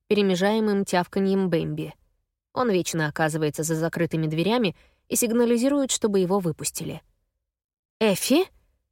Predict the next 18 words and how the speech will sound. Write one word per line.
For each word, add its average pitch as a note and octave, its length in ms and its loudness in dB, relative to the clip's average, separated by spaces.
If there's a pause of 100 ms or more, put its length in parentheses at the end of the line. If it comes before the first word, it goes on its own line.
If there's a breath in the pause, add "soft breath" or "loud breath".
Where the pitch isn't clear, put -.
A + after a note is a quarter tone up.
(120)
подает F#3 380 2
голос E3+ 320 0
Бин. E3 260 0 (720)
Сознаваться C4 520 2
ужасно A#3+ 380 0
не A3 160 0
хочется, C4+ 480 -2
но G#3+ 100 0
другого G3+ 500 0
выхода F#3 400 -2
нет. D3 400 -6 (920)
«Про D#3 100 -4
свидание F3 580 2
я D#3+ 160 0
наврала», E3 520 0 (460)
наконец E3 460 -4
признаюсь D#3+ 540 -2
я. D3+ 240 -8